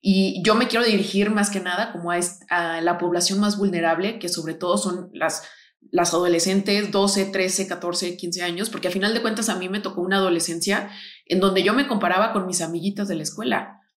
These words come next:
Ahorita esas adolescentes se están comparando con la chava de Estados Unidos, con la chava de no sé dónde,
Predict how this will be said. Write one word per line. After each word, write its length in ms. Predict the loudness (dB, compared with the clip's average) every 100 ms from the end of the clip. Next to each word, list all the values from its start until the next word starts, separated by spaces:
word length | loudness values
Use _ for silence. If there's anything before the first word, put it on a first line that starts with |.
| _ 4
Ahorita 400 | 6 8 6 2
esas 220 | 0 2
adolescentes 560 | 2 2 0 -2 -2
se 60 | -2
están 220 | -2 -2
comparando 760 | -2 0 2 4 2 0 -2 -8 -20 _
con 480 | 4 6 6 2 0
la 340 | 2 4 4
chava 280 | 4 0 0
de 60 | 0
Estados 300 | -2 -4 0
Unidos, 540 | 4 6 6 2 0
con 180 | 0 2
la 160 | 2 2
chava 300 | 0 2 2
de 120 | 2
no 120 | 2
sé 160 | 0 2
dónde, 540 | 2 4 4 2